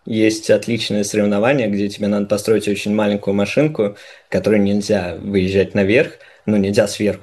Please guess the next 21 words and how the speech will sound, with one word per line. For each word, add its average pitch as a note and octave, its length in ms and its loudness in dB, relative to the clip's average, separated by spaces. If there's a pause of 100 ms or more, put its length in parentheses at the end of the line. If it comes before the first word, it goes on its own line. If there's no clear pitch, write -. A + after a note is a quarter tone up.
посмотреть F#2 480 -4
лабиринт, G2 420 0
она F#2 160 0
должна F#2 340 2
изнутри F#2+ 460 -2
как-то G2 320 0
разобраться, F#2 540 0
как F#2+ 220 -4
он F#2+ 80 2
устроен, C3 500 2
а - 20 -6
потом F#2 380 -4 (280)
проезжать G2 440 2
как F#2+ 160 -2
можно F#2+ 240 0
быстрее. G#2 720 2
Вот F#2 240 -8 (120)
там F2+ 220 -8
чудо F2+ 380 0
инженерной F2+ 480 -2
мысли. F#2+ 440 0